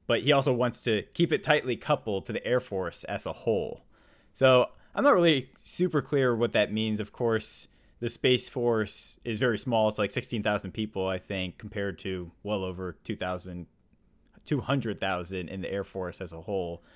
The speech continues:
So they'll need to kinda share a lot of enterprise resources. They're gonna kinda share A F R L, the H R functions, a lot of management systems, uh, the whole corporate process as well.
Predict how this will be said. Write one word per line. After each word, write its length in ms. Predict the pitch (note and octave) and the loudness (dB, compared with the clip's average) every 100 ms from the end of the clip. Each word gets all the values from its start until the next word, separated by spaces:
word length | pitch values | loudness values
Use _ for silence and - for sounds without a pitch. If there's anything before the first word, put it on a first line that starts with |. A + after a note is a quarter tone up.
| _ | _
So 120 | D3 | 4
they'll 180 | D3+ D#3+ | 6 6
need 160 | F#3 F3+ | 4 2
to 80 | |
kinda 220 | C#3+ C3 A2+ | 2 0 0
share 340 | - A#2 A2 | -2 2 2
a 40 | |
lot 180 | G#2 G#2 | 2 0
of 80 | - | -2
enterprise 480 | A2 G2+ A2 G2 F#2 | -4 -4 -2 -4 -4
resources. 720 | G#2+ G2+ G2 G2 - G2 F#2 | -6 -4 -4 -6 -6 -8 -6
They're 120 | G#2 | -6
gonna 240 | G2+ G2 F2+ _ _ - | -4 -4 -6 _ _ -16
kinda 160 | - A2 | -8 -6
share 640 | - A#2 A2 G#2+ G2+ G2 - _ | -4 -2 -2 0 -2 -4 -10 _
A 160 | A2+ A2+ | -2 0
F 200 | G2 - | 0 0
R 200 | G2 F#2+ | 0 0
L, 440 | G2 G2 F#2+ F#2+ - _ - | 0 0 -2 -4 -8 _ -8
the 80 | G#2 | -6
H 180 | G#2+ | -4
R 160 | G#2+ G2+ | -2 -2
functions, 560 | - G2 F#2+ G2 F#2+ F#2 | -4 -8 -8 -8 -6 -4
a 40 | |
lot 160 | F#2+ F#2 | -4 -4
of 40 | |
management 440 | G2 F#2+ F2+ G2 | -6 -8 -8 -12
systems, 760 | - G2 - G2 F#2+ F#2 E2+ - - _ _ | -10 -10 -8 -6 -6 -6 -10 -14 -20 _ _
uh, 140 | - F#2+ | -8 -4
the 120 | G2+ | -2
whole 160 | A2+ G2 | -2 -2
corporate 520 | - A2 - G2 - | -4 -6 -2 -4 -4
process 640 | F#2+ F#2 - F#2+ F2+ - | -6 -6 -6 -6 -6 -8
as 180 | F#2+ - | -12 -8
well. 440 | F#2 F#2+ F#2 F2+ | -6 -4 -4 -8